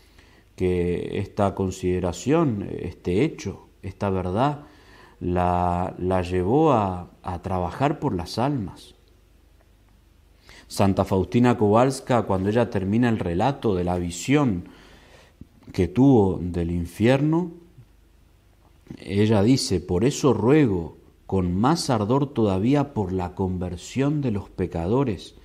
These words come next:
Invoco incesantemente la misericordia de Dios para ellos. Prefiero agonizar en los más grandes tormentos hasta el fin del mundo que ofenderte con el menor pecado.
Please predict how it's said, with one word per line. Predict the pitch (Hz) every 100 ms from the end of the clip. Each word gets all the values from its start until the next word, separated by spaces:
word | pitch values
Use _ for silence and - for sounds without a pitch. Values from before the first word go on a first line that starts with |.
| - - - - _
Invoco | 104 98 95 131 147 151 147
incesantemente | 117 - 104 - 131 143 143 107 113 139 143 147
la | 117
misericordia | 98 92 - 95 92 - 131 139 131 120 104
de | 92 90
Dios | 95 139
para | 139 110 95 98
ellos. | 139 104 87 - - - - - - - - -
Prefiero | 98 90 - 135 139
agonizar | 123 107 101 95 - 127 131 104 - -
en | 95 95
los | 92 90
más | 120 123
grandes | 127 131 123 -
tormentos | 104 98 123 127 113 104
hasta | 95 - 95
el | 90
fin | - 135 131
del | 98 92
mundo | 104 139 143 139 139 135 - - - _ -
que | 98
ofenderte | - 90 85 82 120 127 - 127 123 123
con | 98 92
el | 87
menor | 82 82 90 113 107
pecado. | 107 98 92 82